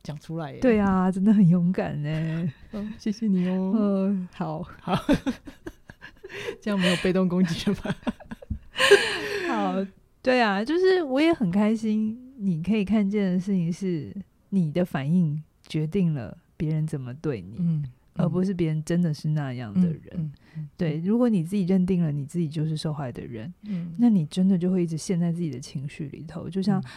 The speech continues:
Speaker 2: 我常跟你在讨论事情上，我，我提醒你或者我点出你一些东西，我不是在批评你。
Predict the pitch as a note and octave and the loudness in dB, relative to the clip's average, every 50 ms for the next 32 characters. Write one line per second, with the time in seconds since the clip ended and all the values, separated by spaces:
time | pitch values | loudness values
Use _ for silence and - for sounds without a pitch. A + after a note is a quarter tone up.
0 | - - - F3 - F3 F3 E3+ F3 F#3 F#3+ F3+ F3 D3 - D#3+ E3+ D#3+ - - | -10 -4 -4 -2 -2 -2 -2 -2 0 0 0 0 0 -2 -4 -6 -6 -6 -6 -8
1 | D3+ D#3+ E3 D#3+ - - F3+ D#3+ - D3 D3 - - E3+ D3 B2+ - C3+ C#3+ - | -6 -6 -6 -6 -4 -4 -4 -4 -4 -10 -10 -8 -8 -8 -8 -8 -8 -10 -12 -12
2 | _ _ _ _ - - E3+ F3 E3+ - - - F3+ G3+ - A3 G#3+ A3+ A#3 G3+ | _ _ _ _ -8 -4 -4 -4 -4 -4 -6 -6 -6 -4 0 0 2 2 2 2
3 | C#3 D3+ D3+ G#3 F#3+ F3 D#3+ C#3+ C3 C#3 E3 - D#3 C3 C3+ - E3+ E3+ F3 E3 | 0 0 -2 -2 -2 -2 -2 -4 -4 -6 -6 -6 -6 -4 -4 -4 -2 0 0 0
4 | B2 C#3+ D#3+ D#3+ D#3 D3+ D3+ C#3+ C#3+ D#3 - D#3 D3 D3 D3 D3+ D#3 - E3 F3 | -2 -4 -4 -2 -2 -2 -2 -2 -4 -4 -4 -4 -6 -6 -6 -6 -6 -6 -6 -4
5 | F3+ G#3 F#3+ - F#3+ F3+ - - - G#3 G3+ G3+ - - D#3 B2+ C3 C3+ C#3+ C3+ | -4 -4 -4 -4 -4 -6 -6 -8 -6 -4 -4 -4 -4 -6 -8 -8 -6 -6 -8 -8
6 | E2+ - | -10 -12